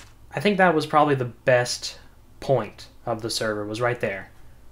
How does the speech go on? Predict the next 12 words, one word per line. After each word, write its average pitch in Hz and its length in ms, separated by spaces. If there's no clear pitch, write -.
When 107 440
we 117 80
had 123 220
the 120 80
new 123 180
paid 139 320
server, 135 400
everyone 131 320
was 123 140
just 123 200
kinda 131 220
chilling. 139 560